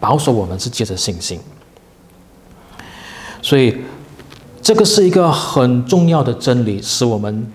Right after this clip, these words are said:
能够有坚固跟极大的确据跟喜乐。好，那在这个的苦难当中，我们知道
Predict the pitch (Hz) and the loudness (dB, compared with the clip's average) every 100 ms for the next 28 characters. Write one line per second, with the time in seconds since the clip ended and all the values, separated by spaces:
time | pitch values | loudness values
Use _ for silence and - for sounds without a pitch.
0 | - - 110 120 135 113 98 98 - - | -12 -6 -4 0 2 2 0 -6 -20 -20
1 | - 117 98 98 - - - - 160 165 | -8 -6 -6 -8 -18 -20 -6 0 2 2
2 | 151 160 131 113 123 117 117 120 - 127 | 0 2 2 0 -2 -4 -6 -10 -12 -10
3 | 123 135 113 107 - - 143 - 117 98 | -6 -4 -4 -6 -8 -6 -6 -6 -10 -10
4 | - 104 101 - - 92 82 90 - _ | -8 -8 -6 -8 -8 -8 -10 -12 -18 _
5 | - 95 - _ - - _ - - - | -16 -16 -16 _ -20 -20 _ -20 -20 -10
6 | 95 92 - - - - 151 135 151 - | -10 -10 -16 -20 -6 0 2 4 2 2
7 | 123 113 110 - - 113 107 165 147 127 | 2 2 0 -6 -6 -2 2 2 2 0
8 | 120 120 113 120 - - _ _ _ _ | 0 -2 -4 -6 -12 -20 _ _ _ _
9 | _ _ - - - - 123 117 113 135 | _ _ -20 -20 -20 -4 0 2 2 0
10 | 143 - - - 131 139 123 | -6 -18 -14 -6 -2 2 0